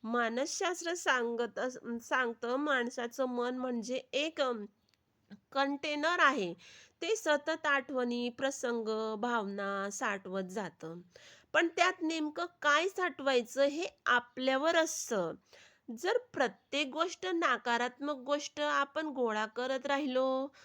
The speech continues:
तर मन हे डस्टबिन होऊन जातं. पण जर त्याऐवजी आपण एखाद्याचं हसू, एक छोटासा गोड क्षण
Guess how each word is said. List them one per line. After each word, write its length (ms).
तर 100
मन 300
हे 180
डस्टबिन 680
होऊन 400
जातं. 560
पण 200
जर 200
त्याऐवजी 640
आपण 320
एखाद्याचं 720
हसू, 840
एक 280
छोटासा 560
गोड 320
क्षण 640